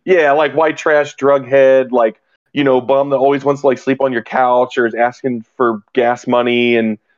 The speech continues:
it's just always around the neighborhood. <laughs> Hammer says, "Like Hammer." Uh, Hammer,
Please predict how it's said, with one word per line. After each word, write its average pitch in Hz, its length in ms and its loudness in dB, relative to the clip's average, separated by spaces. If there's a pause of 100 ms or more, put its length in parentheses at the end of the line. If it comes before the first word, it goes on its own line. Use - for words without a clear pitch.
it's 131 120 -2
just 139 120 -2
always 131 300 0
around 123 260 2
the 113 60 -2
neighborhood. 110 600 0 (420)
<laughs> - 0 - (680)
Hammer 165 300 0
says, 151 260 -2
"Like 143 280 -2
Hammer." 135 360 0
Uh, 170 160 -2 (260)
Hammer, 127 420 -2